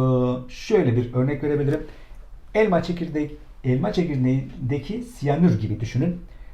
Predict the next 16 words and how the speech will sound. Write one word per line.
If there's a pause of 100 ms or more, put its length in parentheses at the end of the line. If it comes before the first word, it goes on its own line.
(140)
Aslında
siyanür
değildir
o
ama
siyanüre
neden
olan
bir
maddedir. (340)
E,
fakat (120)
onun
gibi
düşünün. (220)
Yani